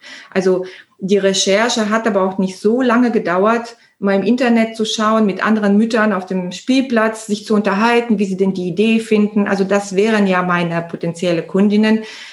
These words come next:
mit der Zielgruppe persönlich zu sprechen, sich Feedback einzuholen. Das sind Dinge,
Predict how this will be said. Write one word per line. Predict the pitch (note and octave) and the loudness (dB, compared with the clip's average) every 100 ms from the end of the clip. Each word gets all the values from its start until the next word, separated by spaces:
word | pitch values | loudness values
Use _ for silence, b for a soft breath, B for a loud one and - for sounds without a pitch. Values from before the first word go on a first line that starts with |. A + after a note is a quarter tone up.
| B | B
mit | G3+ | 0
der | G3 F#3 | 2 0
Zielgruppe | - C4+ A3 G#3 G#3+ E3 D#3 - - _ | 0 0 2 0 2 0 0 -4 -16 _
persönlich | F#3 F3 G3+ C#4 B3+ - | -2 0 2 4 2 0
zu | G#3 | -4
sprechen, | - - A3+ A3 E3+ | -2 -2 -2 0 -2
sich | F3+ F#3 - | -2 -6 -2
Feedback | C#4+ D4 G3 F#3+ | -4 0 -2 -2
einzuholen. | F3+ E3+ F3 D#3+ E3 D#3+ B B B | -4 -4 -4 -2 -2 -4 B B B
Das | G#3 A3 | -2 0
sind | A3+ F3 | 2 2
Dinge, | G3 A#3 A#3+ A#3+ | 2 2 2 -2